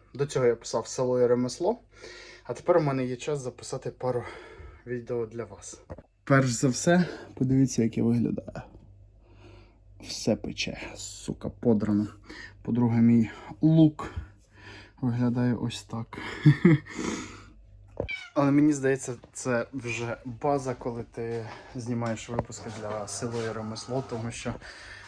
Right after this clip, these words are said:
ну, бля, а, це село. І в будь-якому випадку в тебе брудна робота, яка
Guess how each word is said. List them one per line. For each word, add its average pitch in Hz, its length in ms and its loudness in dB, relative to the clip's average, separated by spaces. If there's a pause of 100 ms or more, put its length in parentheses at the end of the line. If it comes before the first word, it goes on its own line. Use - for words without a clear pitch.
ну, 160 140 -2
бля, 131 200 2 (1040)
а, 117 340 0 (160)
це - 120 -6
село. 147 380 2 (1600)
І 120 760 -4
в 131 100 -2
будь-якому 135 520 0
випадку 143 560 -2 (400)
в - 40 -20
тебе 127 460 -2
брудна 127 600 -6
робота, 123 500 -8 (260)
яка 113 440 -10